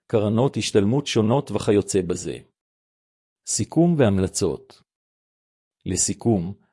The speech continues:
רכישת קרקע להשקעה היא לא התחליף של אדם לעבודה קשה והיא לא דרך המהירה של אדם לקבל תשואה גבוהה במיוחד על השקעה שאינה גבוהה. תיאום ציפיות זהו חשוב,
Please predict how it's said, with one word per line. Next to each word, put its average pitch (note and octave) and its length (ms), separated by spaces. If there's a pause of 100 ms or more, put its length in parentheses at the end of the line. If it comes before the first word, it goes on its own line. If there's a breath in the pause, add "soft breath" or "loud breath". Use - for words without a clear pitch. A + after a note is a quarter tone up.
(180)
רכישת B2+ 440
קרקע A2 380
להשקעה A#2 600 (240)
היא A#2 120
לא C3+ 160
התחליף C3+ 420
של G2+ 220
אדם G#2+ 320
לעבודה G2+ 440
קשה G#2 560
והיא G#2 200
לא C3 160
דרך A#2 320
המהירה G2+ 420
של G2+ 200
אדם A2 300
לקבל G#2+ 400
תשואה A2 440
גבוהה A2 400
במיוחד G2+ 640
על A2 120
השקעה A#2 460
שאינה A#2+ 360
גבוהה. G2 480 (1080)
תיאום E3 280
ציפיות A2 540
זהו G#2 220
חשוב, F#2+ 600